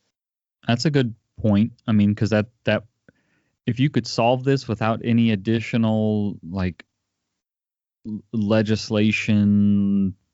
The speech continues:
fees, you know, and just explain, like, yeah, you're allowed on there, but you're kinda being a D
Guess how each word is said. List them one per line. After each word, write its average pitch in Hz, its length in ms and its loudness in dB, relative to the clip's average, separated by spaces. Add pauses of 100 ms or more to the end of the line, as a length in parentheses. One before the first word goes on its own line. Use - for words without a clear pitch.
(120)
fees, 110 1200 0
you 110 140 2
know, 92 220 2
and 95 140 2
just 107 240 -2
explain, 104 880 2 (840)
like, 107 240 0 (140)
yeah, 170 320 0
you're 170 240 2
allowed 110 420 2
on 107 300 4
there, 107 320 2
but 104 300 -8
you're 113 140 -10 (100)
kinda 214 360 0
being 117 320 2
a 87 60 0
D 95 720 0